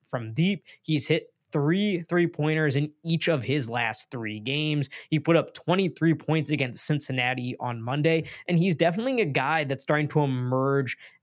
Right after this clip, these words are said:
as a threat for them. Now, can he do it consistently? I, I think that's the big question. That's something we're gonna have to find out and just wait and see on,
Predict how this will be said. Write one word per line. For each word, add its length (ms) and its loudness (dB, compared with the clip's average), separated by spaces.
as 180 2
a 160 2
threat 560 -4
for 100 -4
them. 320 -8
Now, 240 -4
can 280 -2
he 180 2
do 220 0
it 160 0
consistently? 800 -2
I, 200 0
I 40 2
think 280 0
that's 220 0
the 60 2
big 240 -2
question. 520 -2
That's 200 -2
something 260 -4
we're 160 -2
gonna 140 -2
have 220 -2
to 80 -10
find 320 -6
out 280 0
and 120 -2
just 180 0
wait 480 -2
and 180 -8
see 400 -2
on, 460 -6